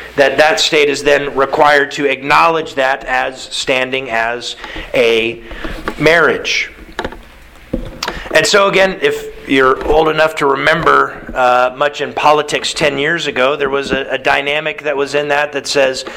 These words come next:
"Look, for those of you that are against this,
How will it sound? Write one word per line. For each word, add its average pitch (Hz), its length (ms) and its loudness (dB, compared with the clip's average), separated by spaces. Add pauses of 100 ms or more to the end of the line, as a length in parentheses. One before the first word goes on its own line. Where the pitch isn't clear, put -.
(360)
"Look, - 600 0
for 156 180 2
those 185 240 4
of 185 100 2
you 196 100 2
that 180 140 2
are 151 140 0
against 160 680 -6
this, 123 560 -2